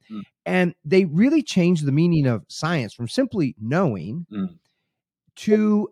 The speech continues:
Speaker 2: a kind of making, um, technology. There was this great emphasis on technology. We want to study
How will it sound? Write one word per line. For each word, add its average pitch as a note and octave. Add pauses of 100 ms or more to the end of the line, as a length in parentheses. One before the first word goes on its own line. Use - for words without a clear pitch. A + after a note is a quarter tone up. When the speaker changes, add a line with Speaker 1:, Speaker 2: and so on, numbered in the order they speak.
(120)
Speaker 2:
a C#3+
kind G3
of C3
making, G#2+ (200)
um, B2+ (220)
technology. C#3+
There A2+
was B2+
this C3
great F3
emphasis D3+
on A#2+
technology. A#2+ (360)
We F#3+
want A3
to E3+
study D3+